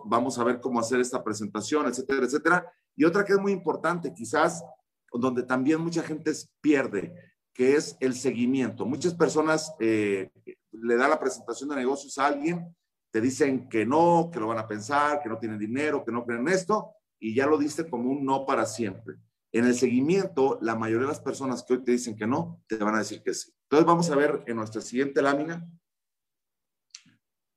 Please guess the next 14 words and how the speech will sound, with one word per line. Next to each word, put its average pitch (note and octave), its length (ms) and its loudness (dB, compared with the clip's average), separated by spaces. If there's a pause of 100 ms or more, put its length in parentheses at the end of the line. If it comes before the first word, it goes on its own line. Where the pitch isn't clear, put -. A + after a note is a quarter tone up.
(760)
Vamos G3+ 200 4
a F#3 60 6
ver, F#3 420 4
eh, A#2+ 520 0
que C3+ 100 -2
para C#3 260 0
comenzar, C#3+ 600 -2
una F#3 180 0
recomendación D3+ 800 -4
que D3+ 60 -4
hacen C#3+ 260 -8
todos D#3+ 220 2
los F3 160 -4
profesionales C#3 920 -6